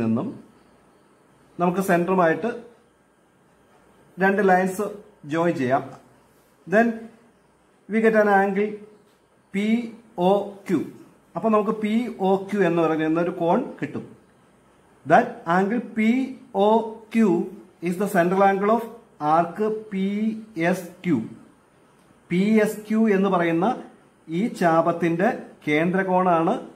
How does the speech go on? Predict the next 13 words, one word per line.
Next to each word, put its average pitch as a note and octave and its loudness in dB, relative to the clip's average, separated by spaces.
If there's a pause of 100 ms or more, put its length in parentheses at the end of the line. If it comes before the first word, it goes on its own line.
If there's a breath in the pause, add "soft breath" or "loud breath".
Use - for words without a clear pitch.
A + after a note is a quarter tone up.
(640)
ഈ - 0 (720)
പി G3+ 0 (480)
ഒ - 2 (300)
ക്യു F#3+ -4 (160)
എന്ന് D#3+ -2
പറയുന്ന D3+ 0 (440)
ആംഗിൾ. A#2 -2 (360)
That G#2+ -8
is, E3+ -6
the F3 0 (180)
angle F3 0 (100)
P F#3+ -2 (440)
O - 2